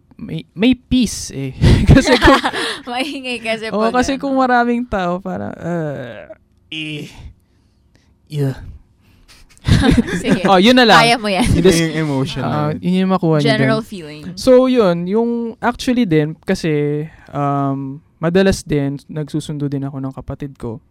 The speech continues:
Speaker 1: Tapos minsan, yung mga training nila, umaabot ng gabi.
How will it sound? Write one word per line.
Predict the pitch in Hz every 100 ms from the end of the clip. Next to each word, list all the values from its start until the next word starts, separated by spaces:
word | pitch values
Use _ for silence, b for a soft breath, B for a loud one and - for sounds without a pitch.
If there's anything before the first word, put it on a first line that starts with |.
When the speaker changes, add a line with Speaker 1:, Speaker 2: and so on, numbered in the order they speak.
| _ _ _ _ _ _ _ _ -
Speaker 1:
Tapos | 160 147 -
minsan, | - 156 151 170
yung | 151 147
mga | 143 151
training | 143 139 139
nila, | 143 147
umaabot | 143 135 127 131
ng | 127 131 123 131
gabi. | 147 147 143 139